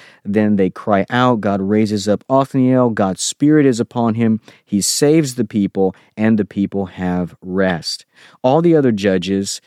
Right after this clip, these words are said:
uh, in this book will miss one, at least one, if not several, uh, of these elements of the story.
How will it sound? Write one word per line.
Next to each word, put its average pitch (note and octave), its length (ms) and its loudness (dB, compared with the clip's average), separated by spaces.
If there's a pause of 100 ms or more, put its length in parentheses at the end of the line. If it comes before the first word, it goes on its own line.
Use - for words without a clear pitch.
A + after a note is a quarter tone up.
(200)
uh, G2 140 -2
in G2+ 180 -2
this G2+ 180 0
book F#2+ 320 -2
will G2 200 2
miss A2 360 2 (220)
one, G#2+ 640 0
at G2+ 200 -4
least C#3+ 300 0
one, F#2+ 440 -2
if G2+ 240 -6
not G#2+ 300 0 (180)
several, G2+ 760 0 (340)
uh, G2 260 -4
of G2+ 280 0
these G2 320 0
elements A2+ 520 0
of F#2 300 -6
the F2+ 100 -6
story. G#2 600 0